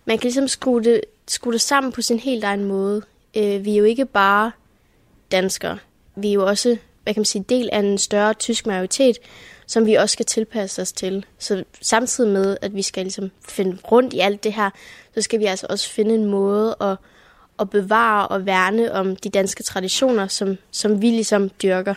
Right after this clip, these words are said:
Og det, det gør man bare ved hjælp af, ved hjælp af fællesskab, og det på en eller anden måde, så,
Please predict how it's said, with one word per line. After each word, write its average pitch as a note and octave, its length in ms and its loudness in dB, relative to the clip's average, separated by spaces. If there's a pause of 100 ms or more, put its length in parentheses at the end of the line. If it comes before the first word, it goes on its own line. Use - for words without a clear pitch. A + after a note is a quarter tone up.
(840)
Og G3+ 300 2 (180)
det, - 340 -8
det A3+ 80 -4
gør B3 120 4
man B3+ 180 0
bare G#3+ 360 2
ved G#3+ 80 -2
hjælp A3+ 320 0
af, F#3+ 220 -2 (140)
ved G#3 120 -4
hjælp G#3+ 200 2
af G3+ 80 -4
fællesskab, A3 680 0 (360)
og G#3+ 160 -4
det A3+ 160 2 (140)
på - 120 2
en A#3+ 40 2
eller A3+ 120 4
anden A3 120 2
måde, A3 180 6
så, A#3 300 0